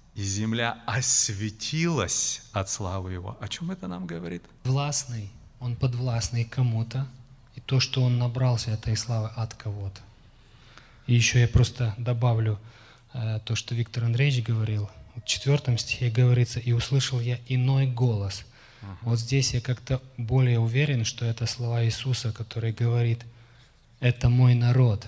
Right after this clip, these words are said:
Speaker 2: То есть «Мой народ, выйди оттуда». Это
Speaker 1: Это
Speaker 2: от-,
Speaker 1: уже слава
Speaker 2: в
Speaker 1: Богу.
Speaker 2: то же самое время он сл-,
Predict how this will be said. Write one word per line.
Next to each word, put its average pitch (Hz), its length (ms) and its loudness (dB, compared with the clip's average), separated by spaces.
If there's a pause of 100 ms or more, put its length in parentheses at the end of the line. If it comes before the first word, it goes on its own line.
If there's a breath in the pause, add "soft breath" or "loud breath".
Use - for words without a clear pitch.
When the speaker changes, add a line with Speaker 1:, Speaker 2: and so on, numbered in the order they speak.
(100)
Speaker 2:
То 110 120 -6
есть - 320 -4 (120)
«Мой 135 260 2
народ, 127 420 2
выйди 120 440 2
оттуда». 107 600 -2 (1040 soft breath)
Это 117 340 -4 (540)
Speaker 1:
Это 123 240 -4
Speaker 2:
от-, 104 100 -2
Speaker 1:
уже 107 100 -6
слава 104 340 -6
Speaker 2:
в 98 60 -10
Speaker 1:
Богу. 104 120 -6
Speaker 2:
то 143 100 2
же 135 120 2
самое 135 420 0
время 131 380 0
он 120 320 -2
сл-, 131 340 -2